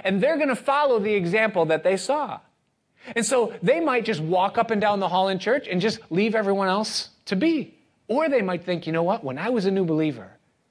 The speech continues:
the strong in the faith came alongside. They asked me how I was doing. That was normal Christianity. They prayed for me. They encouraged me in the Word. They got into my life a little bit." And we have a responsibility to do that.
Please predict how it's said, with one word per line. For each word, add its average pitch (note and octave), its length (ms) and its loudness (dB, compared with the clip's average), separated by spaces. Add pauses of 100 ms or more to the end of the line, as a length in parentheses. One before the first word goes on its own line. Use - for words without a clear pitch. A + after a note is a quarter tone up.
(240)
the D3+ 80 -2
strong G#3 460 0
in A3+ 80 2
the F#3+ 60 0
faith F#3 300 -2
came F#3+ 260 -2
alongside. D#3+ 800 -4 (340)
They F3+ 140 4
asked G#3+ 240 0
me G3+ 120 0
how E3+ 260 -2
I F#3 60 2
was F3+ 180 0
doing. E3+ 360 0
That G#3+ 180 0
was E3+ 160 -2
normal F#3 340 0
Christianity. E3 800 -4 (280)
They F#3 140 2
prayed A#3 440 -2
for F3 80 -6
me. C#3 140 -2
They D3 160 2
encouraged G3 520 -2
me E3 160 0
in E3 100 0
the E3 80 0
Word. F#3 280 0
They D#3+ 100 0
got F#3 280 0
into G3+ 260 -2
my F3 180 0
life G#3 300 -2
a C#3 40 0
little A2+ 220 -2
bit." - 220 -14 (560)
And D#3 100 -4
we A#3 80 0
have A3+ 120 2
a F#3 60 -2
responsibility E3 960 0
to B2 120 -10
do B2+ 200 -2
that. F#2+ 220 -12